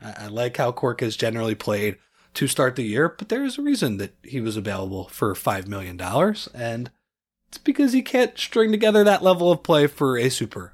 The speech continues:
long period of time. But yeah, for them to be number one in offense, that's, I don't know, that's pretty good, man. You get Embiid back, you, you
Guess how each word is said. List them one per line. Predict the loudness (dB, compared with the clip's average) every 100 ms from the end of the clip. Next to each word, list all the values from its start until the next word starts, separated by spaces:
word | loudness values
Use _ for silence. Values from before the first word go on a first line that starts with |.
| -10
long | -6 -4 -6 -4
period | -2 0 -2 -6
of | -10
time. | -8 -8 -8 -4 0
But | 2
yeah, | 0
for | -4 -10 2
them | 2 4
to | 0
be | 0
number | 2 4 4
one | 4 2
in | -2
offense, | -4 -6 -10 -6 -6 -4
that's, | -2 0 2 0 0 _ _ _ _ _ _ _ _ -16
I | -12
don't | -12 -6
know, |
that's | 0 0
pretty | 2 0 0
good, | -4
man. | -4 0
You | 4
get | 6 6
Embiid | 6 4 2
back, | 4 4 2 -2
you, | -8 -6
you | -4 -6